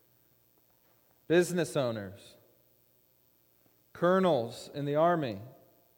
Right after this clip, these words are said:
generals, president. You could, you could just go on and on. Anybody that ha-, holds a position of authority,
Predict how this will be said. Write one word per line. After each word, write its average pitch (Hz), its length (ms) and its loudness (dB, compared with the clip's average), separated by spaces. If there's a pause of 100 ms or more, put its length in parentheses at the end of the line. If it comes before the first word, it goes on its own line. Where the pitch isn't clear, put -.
(360)
generals, 165 680 0
president. 185 480 6
You 175 140 0
could, 180 120 0 (320)
you 165 160 -6
could 165 140 -8
just 175 160 -4
go 156 160 4
on 180 180 6
and 165 100 0
on. 123 140 2
Anybody 190 440 6
that 156 140 2
ha-, - 480 -8
holds 175 340 4
a 156 60 -6
position 170 500 -4
of 160 80 -4
authority, 131 500 -2